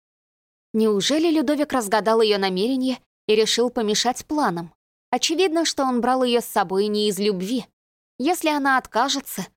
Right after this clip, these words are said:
он либо найдёт способ ограничить её свободу во Франции, либо повезёт её с собой на гораздо более суровых условиях, чем если она согласится.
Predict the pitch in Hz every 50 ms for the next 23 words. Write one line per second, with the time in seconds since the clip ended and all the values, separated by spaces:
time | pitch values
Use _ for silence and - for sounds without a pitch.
0 | _ _ _ _ 202 208 208 214 214 214 190 220 208 214 214 208 190 214 214 220
1 | - - 226 220 - 240 220 - 208 180 214 202 202 208 214 - - 196 - 214
2 | 208 196 202 196 - - 208 190 196 208 180 196 175 190 185 - - 185 185 180
3 | 185 185 - - 262 262 247 - _ _ _ _ - 208 214 214 226 220 - 233
4 | 220 202 214 175 196 214 214 - 214 202 208 202 - - - 202 185 165 185 214
5 | 226 - _ _ _ _ - 208 208 170 214 208 208 196 180 214 202 180 185 214
6 | 254 302 302 240 202 - 226 202 196 196 185 190 185 - 214 190 - 208 208 202
7 | 175 180 180 185 180 - - - - - 196 190 185 190 185 - - 190 185 185
8 | 185 185 185 - 202 180 175 208 214 208 - - 185 170 - - - 190 180